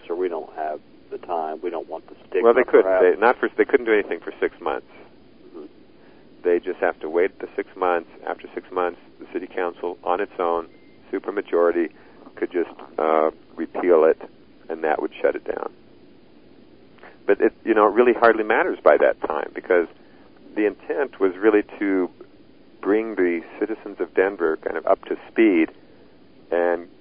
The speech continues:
Speaker 2: allow them to be informed, because knowledge is empowering. And having this kind of knowledge would empower them to make their own decision about whether or not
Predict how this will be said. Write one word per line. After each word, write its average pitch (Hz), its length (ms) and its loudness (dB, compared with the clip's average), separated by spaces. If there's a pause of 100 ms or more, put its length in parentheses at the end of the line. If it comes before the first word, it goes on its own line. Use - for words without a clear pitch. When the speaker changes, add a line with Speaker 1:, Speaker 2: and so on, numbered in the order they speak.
(160)
Speaker 2:
allow 90 320 4
them 117 260 0
to - 100 -6
be 101 160 0
informed, 80 720 2 (240)
because 85 380 -2
knowledge 90 440 2 (760)
is 87 220 -2
empowering. 101 640 4 (720)
And 82 480 -2 (100)
having 90 320 -2
this 107 140 -4 (100)
kind 113 160 -2
of 85 120 -6
knowledge 82 440 0
would 87 140 -8
empower 107 480 2
them 76 400 -2
to 85 60 -14
make 87 240 -4
their 90 180 2
own 117 120 2
decision 127 540 -2 (540)
about 80 420 2
whether 90 260 2
or 87 40 -2
not 85 260 0